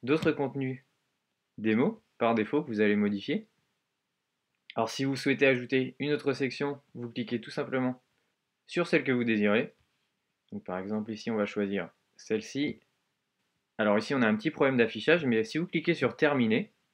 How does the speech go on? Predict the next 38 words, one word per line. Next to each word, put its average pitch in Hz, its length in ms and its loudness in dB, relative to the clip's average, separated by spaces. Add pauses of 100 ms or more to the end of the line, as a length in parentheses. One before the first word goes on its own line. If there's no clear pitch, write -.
(320)
et 104 120 2
donc 104 160 0
publier 123 320 2
les 110 100 2
changements, 107 400 -2
vous - 540 -20
pouvez 123 160 4
voir 131 260 4
que 131 100 0
la 113 140 4
section 135 380 -4
va 127 100 4
s'ajouter 110 600 -2 (320)
normalement 113 560 4 (840)
et 123 80 2
que 131 100 2
votre 117 300 2
page 147 240 2
est 139 60 0
désormais 120 400 2
à 131 100 2
jour. 101 180 -8 (1000)
Donc 107 140 -10
si 127 100 0
vous 123 60 4
voulez 131 160 6
modifier 127 380 2
cette 127 180 -6
section, 117 340 -2
toujours 127 300 -2
pareil, 123 320 4
vous 127 160 0
retournez 110 380 0
sur 104 200 -4
le 101 120 0
constructeur 135 520 -4
de 113 100 -2
page. 143 280 -2